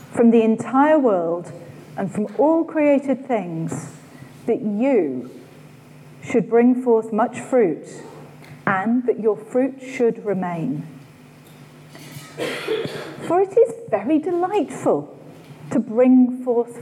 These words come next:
fruit, and for the fruit to remain. And the fruit does remain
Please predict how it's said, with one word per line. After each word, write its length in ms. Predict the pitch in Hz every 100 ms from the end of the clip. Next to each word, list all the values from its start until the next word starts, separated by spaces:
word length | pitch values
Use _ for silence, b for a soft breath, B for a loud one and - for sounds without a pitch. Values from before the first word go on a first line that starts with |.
| -
fruit, 520 | 285 220 - - - - - - - - - - - - -
and 240 | 226 381
for 160 | - 453
the 80 | 214
fruit 340 | - 202 - -
to 100 | 175
remain. 520 | 170 165 135 127 - - - - - - - - - - - - B B B B B B -
And 140 | 302 302
the 60 |
fruit 840 | - - 285 302 269 - - - -
does 480 | 233 269 240 - 185
remain 640 | 170 160 139 147 -